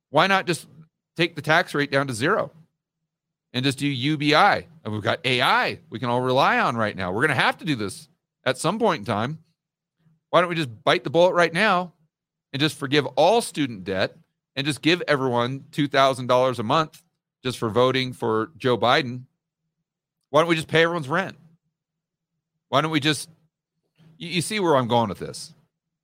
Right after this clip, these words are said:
right? If there's limitless demand for treasuries at the front end of the curve, the government is gonna utilize that by deficit spending even more than they have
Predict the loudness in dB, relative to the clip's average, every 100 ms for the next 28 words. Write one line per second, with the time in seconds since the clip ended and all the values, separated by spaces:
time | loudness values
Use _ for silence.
0 | _ _ -4 -4 -4 -14 _ -14 -2 -2
1 | -2 -4 -2 0 0 -4 -6 -6 -4 -2
2 | -2 -4 -12 -20 _ _ _ _ _ _
3 | _ 0 2 2 2 2 2 -6 -10 -12
4 | -18 _ _ _ _ _ -10 -8 -4 -2
5 | -2 -6 -10 -2 2 2 0 -6 -14 -20
6 | _ _ _ -8 2 2 2 -6 -10 -12
7 | -14 -6 -4 -4 -6 -4 0 0 -2 -4
8 | -6 -6 -10 _ -4 -2 -2 -4 -6 -14
9 | -8 -8 -6 -10 -10 -8 -6 -6 -8 -2
10 | 4 6 8 6 2 -6 _ _ _ -2
11 | 0 2 2 2 2 -2